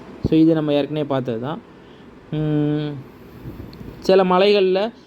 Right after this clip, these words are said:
குடியிருப்பு பள்ளியும் என்ன செய்யுது, அமைச்சிருக்காங்க. So, அதுக்கானது தான் கொடுத்துருக்காங்க. இ எம் ஆர் எஸ் அப்படிங்கிறது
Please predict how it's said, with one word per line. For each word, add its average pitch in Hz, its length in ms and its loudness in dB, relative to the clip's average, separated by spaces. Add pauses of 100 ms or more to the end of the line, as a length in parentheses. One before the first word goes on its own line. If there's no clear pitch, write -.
(200)
குடியிருப்பு 240 520 2
பள்ளியும் 170 400 2
என்ன 160 120 -2
செய்யுது, 143 360 0
அமைச்சிருக்காங்க. 127 680 -4
So, 143 180 -4
அதுக்கானது 160 500 0
தான் 156 160 0
கொடுத்துருக்காங்க. 139 440 -2 (480)
இ 165 100 -2
எம் 202 180 2
ஆர் 175 160 2
எஸ் 139 180 -6
அப்படிங்கிறது 143 600 0